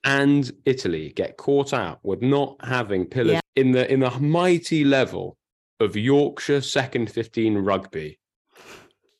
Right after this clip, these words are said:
Speaker 1: they hammer home that you need a pillar. Two pillars, one at either side.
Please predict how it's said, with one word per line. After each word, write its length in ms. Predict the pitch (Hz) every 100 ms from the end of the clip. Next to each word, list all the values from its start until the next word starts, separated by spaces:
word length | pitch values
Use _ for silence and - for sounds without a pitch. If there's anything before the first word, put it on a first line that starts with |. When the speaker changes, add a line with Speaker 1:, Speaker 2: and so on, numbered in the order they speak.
| _ _ _ -
Speaker 1:
they 180 | 104 85
hammer 380 | 101 104 95
home 380 | 92 101 87 80
that 100 | 82
you 100 | 82
need 180 | 85 80
a 40 |
pillar. 360 | - - 78 71 _ _ _ _
Two 200 | - 127
pillars, 360 | 104 73 76 -
one 180 | - 135
at 100 | 135
either 180 | 104 82
side. 380 | - 71 69